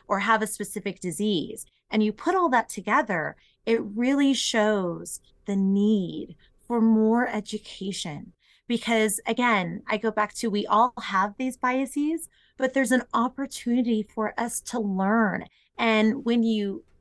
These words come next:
acknowledge it, and then you have information to share why that isn't true, that's how we're gonna make the right step forward in hopes that we don't have another study like this again. So if we can put forward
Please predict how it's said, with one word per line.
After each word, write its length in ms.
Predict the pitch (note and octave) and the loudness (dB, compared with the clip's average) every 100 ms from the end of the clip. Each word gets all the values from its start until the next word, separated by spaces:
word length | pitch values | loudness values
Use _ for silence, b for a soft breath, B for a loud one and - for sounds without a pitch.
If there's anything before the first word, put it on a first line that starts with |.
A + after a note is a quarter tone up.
| _ _ | _ _
acknowledge 580 | A3 G3+ G#3 G3 B3 C#4 | -6 0 4 4 4 2
it, 220 | D#4 F4 - _ _ b A#3+ | 2 0 -4 _ _ b -4
and 100 | A#3+ | 0
then 160 | C4+ | 2
you 180 | D4 D4 | 4 2
have 160 | C#4+ C#4 | -2 -4
information 720 | B3 B3 C4 A#3 A3 - A#3 | -8 -4 0 0 0 -2 -4
to 100 | A3+ | -4
share 380 | - - A3+ A3+ | -6 -2 0 0
why 360 | G3 G3+ A3 B3+ | 0 2 2 2
that 260 | A#3 A3 | 0 0
isn't 360 | G#3 G#3 G#3 - | -2 -8 -8 -10
true, 600 | - F#3+ G3+ A#3+ D#4 F4 _ _ _ - | -12 -6 -4 -2 -2 -4 _ _ _ -2
that's 320 | B3+ C4 - | 0 0 -4
how 200 | - B3+ | -2 -2
we're 120 | B3 | 0
gonna 180 | A#3+ A3 | 0 2
make 560 | G#3+ G#3 G#3 G3 - - _ _ | 2 0 -2 -6 -12 -20 _ _
the 80 | A3 | -6
right 380 | G3+ G#3+ A3+ - | -2 -2 -2 -6
step 340 | - A3 A3 | -2 -2 -2
forward 640 | - F#3 G3 G#3+ C4 D#4 D#4 b b | -8 -8 -6 -2 -2 -2 -4 b b
in 140 | - A3+ | -2 -2
hopes 320 | G#3 A3+ - | 0 -4 -2
that 200 | A3 G#3+ | -4 -2
we 140 | A#3+ | -2
don't 420 | A#3 G#3+ A#3 E4 F#3+ | -2 0 2 0 -4
have 200 | G3 F3 | -4 -2
another 340 | F3 F3 F#3 | -2 -2 -4
study 420 | - - E3+ E3+ | -6 -2 -2 -2
like 220 | E3+ E3 | -4 -6
this 200 | F3+ F3 | -8 -8
again. 440 | - E3+ C#3+ - - b b b | -8 -6 -6 -8 -14 b b b
So 360 | - B3+ A#3 - | -2 0 0 0
if 200 | A#3 C4+ | 0 0
we 120 | D4 | -2
can 200 | G4 F4+ | -4 -6
put 240 | C#4+ C4 | -4 -4
forward 580 | - G#3+ G#3+ F#3+ D#3+ - | -4 -2 0 -2 -4 -10